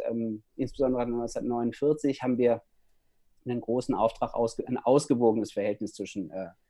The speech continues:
Arbeitskraft, äh, Arbeitnehmerinnen, Arbeitnehmern einerseits und dem Kapital andererseits herzustellen. Und das ist die Grundlage unseres wirtschaftlichen Erfolges. Davon bin ich überzeugt.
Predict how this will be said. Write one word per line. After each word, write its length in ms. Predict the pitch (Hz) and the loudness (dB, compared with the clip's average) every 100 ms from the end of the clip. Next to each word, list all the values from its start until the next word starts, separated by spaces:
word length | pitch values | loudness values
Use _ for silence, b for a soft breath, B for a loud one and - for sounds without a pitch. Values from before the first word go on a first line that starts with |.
| _ _ | _ _
Arbeitskraft, 920 | - 117 110 - - 101 - - - - | -8 -2 -2 -2 -4 -4 -4 -14 -14 -4
äh, 140 | 98 | -4
Arbeitnehmerinnen, 800 | - 107 104 107 113 117 110 104 | 0 0 0 0 0 2 2 0
Arbeitnehmern 580 | - 107 104 110 107 107 | -2 -2 -2 0 0 0
einerseits 580 | 104 113 117 110 104 - | 0 0 2 2 0 -2
und 60 | |
dem 140 | 98 98 | -6 -8
Kapital 440 | 104 101 - 90 | -10 -10 -10 -10
andererseits 540 | 92 101 98 90 85 - | -8 -10 -8 -10 -10 -10
herzustellen. 460 | 82 - - 87 | -12 -12 -10 -6
Und 120 | 104 113 | -2 -2
das 120 | 113 | 0
ist 160 | 143 | 0
die 60 | 123 | 2
Grundlage 480 | 113 135 147 110 117 | 4 4 4 4 4
unseres 300 | 117 110 - | 0 -4 -6
wirtschaftlichen 480 | 110 104 - 98 98 | -4 -4 -8 -10 -10
Erfolges. 400 | - 120 104 - | -6 -4 -4 -6
Davon 300 | 98 131 117 | -6 -4 -4
bin 100 | 120 | -4
ich 100 | 107 | -6
überzeugt. 480 | 110 - 95 92 | -8 -6 -6 -6